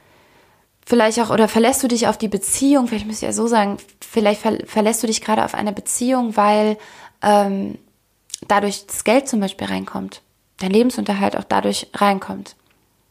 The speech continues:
Dass du Angst hast, du könntest es allein nicht fin-, finanzieren. Verlässt du dich zu sehr auf deinen Chef, weil du glaubst, ähm, du kriegst vielleicht nicht so schnell eine andere Stelle.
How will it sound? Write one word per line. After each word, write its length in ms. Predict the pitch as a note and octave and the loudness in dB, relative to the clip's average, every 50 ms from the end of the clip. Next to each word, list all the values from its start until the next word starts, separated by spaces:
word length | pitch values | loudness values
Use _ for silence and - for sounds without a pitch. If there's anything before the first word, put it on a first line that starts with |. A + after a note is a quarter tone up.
| _ _ _ _ _ _ _ _ _ - - - | _ _ _ _ _ _ _ _ _ -20 -16 -12
Dass 120 | - - | -10 -8
du 80 | - - | -4 -2
Angst 280 | - G3 G3+ G3 - - | -2 -2 -2 -2 -6 -6
hast, 160 | G3+ - - | -8 -8 -8
du 40 | - | -6
könntest 300 | - G#3 G3+ G3+ - - | -4 -4 -2 -4 -4 -6
es 120 | - - | -6 -4
allein 280 | - F#3+ F#3+ G3 G#3+ G#3 | -2 0 2 2 2 0
nicht 160 | G3+ G3+ - | -2 -4 -6
fin-, 160 | G#3+ G3+ - | -8 -10 -10
finanzieren. 720 | - - G#3 G3+ G3 G3 - - B3 B3 A#3+ A#3 A3+ A#3+ A3+ - - - - - - - - - - - - - - - _ | -6 -4 -2 -2 -2 -4 -4 0 0 2 2 0 -2 -6 -10 -16 -20 -20 -20 -20 -20 -20 -20 -20 -20 -20 -20 -20 -20 -12 _
Verlässt 360 | - A3+ A3 A3 A3 A3 - | 2 4 4 4 4 2 -2
du 80 | A#3+ G3+ | -2 -2
dich 180 | A3 A3 - | -2 -4 -4
zu 140 | - A3+ A3+ | -4 -2 0
sehr 320 | G#3 A#3 A3+ - - G3+ G3+ | 2 2 4 4 4 4 2
auf 180 | G3+ G3+ - - - _ - - | 2 0 -6 -16 -20 _ -20 -4
deinen 280 | - G#3 G3+ G3 G3 F#3+ | 0 0 2 2 2 0
Chef, 340 | - - B3 B3+ - - - | 0 0 0 -2 -2 -2 0
weil 140 | G3+ G3 | 0 0
du 80 | G3 G3 | 0 0
glaubst, 540 | - G#3 G3+ G3 G3 G3 - - - - - | 0 2 4 4 4 2 -2 -8 -12 -6 -4
ähm, 340 | - - G3 F#3+ F#3+ G3 G3 | -2 0 0 -2 -2 -4 -6
du 80 | - G#3+ | -6 -8
kriegst 240 | - A3+ - - | -10 -10 -10 -6
vielleicht 240 | - G#3+ G3+ G3+ G3+ | -2 0 0 0 0
nicht 120 | G#3+ G3+ - | -2 -2 -4
so 80 | G#3+ | -6
schnell 180 | - - A3 G#3+ | -4 -2 -2 -2
eine 200 | G#3 G3+ - - | -2 -2 -4 -4
andere 240 | G#3 G#3 G#3+ G#3 G#3 | -4 -4 -4 -4 -6
Stelle. 500 | - - A3+ A#3 A#3 A#3 A#3 A3 A3 | -6 -2 0 0 2 2 0 0 -2